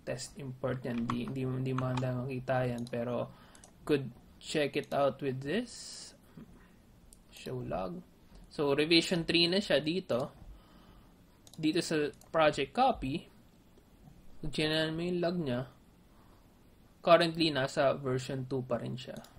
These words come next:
Ulitin natin. Show log, nasa version three siya. Pero, yan.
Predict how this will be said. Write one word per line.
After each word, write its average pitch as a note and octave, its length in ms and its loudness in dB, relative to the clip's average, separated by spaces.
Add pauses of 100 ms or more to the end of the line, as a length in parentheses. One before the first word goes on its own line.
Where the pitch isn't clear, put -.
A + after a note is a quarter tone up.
(1600)
Ulitin C3 400 -8
natin. D#3 400 -8 (1120)
Show B2 240 -8
log, C#3+ 400 -2
nasa - 240 -16
version B2+ 480 -2
three D3 240 -4
siya. C3 320 -2 (1300)
Pero, C3 560 0
yan. F3 240 -6